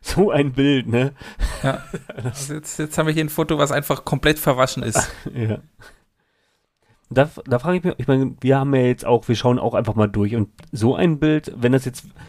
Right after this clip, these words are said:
Speaker 1: wenn das wirklich die, also wirklich ernst gemeint ist, dass das quasi so ein bisschen wie so ein, wie so ein, ähm, wie so eine lan-Party Festplatte wirken soll,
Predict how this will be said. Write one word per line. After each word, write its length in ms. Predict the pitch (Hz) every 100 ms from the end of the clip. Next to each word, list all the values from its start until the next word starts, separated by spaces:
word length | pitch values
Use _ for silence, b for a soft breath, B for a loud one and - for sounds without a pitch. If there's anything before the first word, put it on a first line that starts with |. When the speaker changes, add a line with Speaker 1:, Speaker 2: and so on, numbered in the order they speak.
| B B
Speaker 1:
wenn 140 | 127 143
das 160 | 131
wirklich 340 | 143 175 180 -
die, 180 | 139
also 420 | - - 135 127 120
wirklich 320 | 135 - -
ernst 260 | 113 135 -
gemeint 380 | 135 123 123
ist, 260 | - 117 -
dass 160 | 113 -
das 300 | 113 - -
quasi 400 | 113 113 110 113
so 100 | 110
ein 80 |
bisschen 380 | 113 117 127 113
wie 80 | 113
so 100 | 110
ein, 240 | 110 107 104 - - _ _ _
wie 100 | 110
so 120 | 110
ein, 340 | 110 107 107 101
ähm, 600 | 101 101 101 98 101 - _ _ _ _ _ _ _
wie 80 | 110
so 100 | 104
eine 140 | 101
lan-Party 960 | 98 92 101 113 - 107 104 113 110 107
Festplatte 540 | - 104 - 107 117 147
wirken 180 | 110
soll, 140 | 127